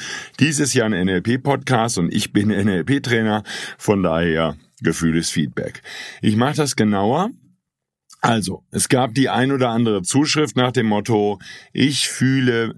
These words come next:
dass ich ihn liebe oder sie liebe, wenn ich ein bestimmtes Gefühl in einem bestimmten Bereich meines Körpers habe." Ja? Frei nach dem Motto, dieses Kribbeln im Bauch, das man nie mehr vergisst.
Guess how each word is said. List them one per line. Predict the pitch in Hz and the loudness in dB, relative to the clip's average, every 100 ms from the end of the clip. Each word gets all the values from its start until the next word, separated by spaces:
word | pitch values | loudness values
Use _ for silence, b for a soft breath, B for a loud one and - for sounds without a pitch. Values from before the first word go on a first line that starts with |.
| - | -8
dass | 92 95 101 - | 0 0 0 -2
ich | - 101 - - | 0 0 -2 -2
ihn | 92 90 80 | 0 2 0
liebe | 92 147 147 131 | 0 0 2 0
oder | 113 87 82 73 | 0 0 0 -2
sie | 82 131 160 | -2 0 0
liebe, | 131 139 131 127 127 120 B B B B | 0 0 2 2 0 -4 B B B B
wenn | 101 113 | 0 2
ich | 120 95 | 0 0
ein | 85 | 0
bestimmtes | 85 - 139 160 147 127 | 0 0 2 2 0 -2
Gefühl | 123 - 117 110 113 - - | -2 -2 0 0 0 -2 0
in | 143 | 0
einem | 131 113 110 | 2 2 0
bestimmten | 87 - 123 127 117 | 0 0 0 0 0
Bereich | 107 85 71 78 82 80 - b b b b | 0 0 0 2 0 -2 -6 b b b b
meines | - 90 98 92 - | 0 2 2 0 -2
Körpers | 92 65 - - - | -2 -2 -4 -8 -6
habe." | - - - - 90 | -8 -10 -12 -6 0
Ja? | 123 185 180 - _ - | 2 2 -2 -8 _ -14
Frei | - 85 110 | 0 2 2
nach | 120 110 | 2 0
dem | 101 95 | 0 2
Motto, | 85 82 92 82 85 B B B B - | 0 0 0 0 -2 B B B B -4
dieses | 80 71 78 - | -2 0 -2 -2
Kribbeln | - 78 78 76 | -4 0 0 0
im | 80 73 | 0 -2
Bauch, | 67 - - | -6 -10 -10
das | - 64 - | -6 -6 -4
man | 67 67 | -4 -2
nie | 67 | -2
mehr | 135 - | -2 -4
vergisst. | - 64 - - - - | -6 -8 -6 -8 -8 -12